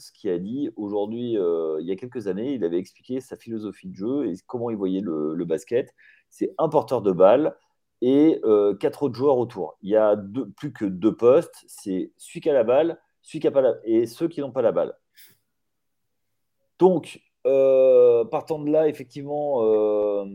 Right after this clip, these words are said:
il va peut-être manquer de la ta-, il va manquer de la taille. Euh, le skills ball, ils ont le joueur idoine pour, euh, c'est Al Horford, mais, euh, les années passent.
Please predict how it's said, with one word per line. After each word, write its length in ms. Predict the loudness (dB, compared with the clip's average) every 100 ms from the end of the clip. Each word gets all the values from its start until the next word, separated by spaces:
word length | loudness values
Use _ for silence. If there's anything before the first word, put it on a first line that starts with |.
| -18 -20 _ _
il 80 | -8
va 80 | -8
peut-être 240 | -8 -10
manquer 240 | -12 -10 -4
de 80 |
la 100 | -4
ta-, 220 | -2 -6 -8
il 120 | -10 -4
va 120 | -4
manquer 240 | -4 -10
de 60 | -4
la 80 | -4
taille. 440 | 0 0 0 -4 -8 -8
Euh, 1120 | -2 0 2 2 4 2 2 2 0 -2 -4 -8 -12 _ -10
le 340 | -4 -2 -2
skills 400 | -6 _ -18 -16
ball, 320 | -6 -2 -2 -4
ils 220 | -8 -8
ont 120 | -6
le 140 | -4
joueur 480 | -4 -2 0 0 -4 -12
idoine 400 | -4 -2 -4 -6
pour, 380 | -10 -8 -8 -8
euh, 120 | -10
c'est 160 | -10 -6
Al 100 | -6
Horford, 460 | -6 -6 -6 -6 -14 -14
mais, 280 | -8 -4 -2
euh, 220 | 0 -2
les 200 | -4 -4
années 180 | -4 -4
passent. 500 | -2 -2 -2 -14 _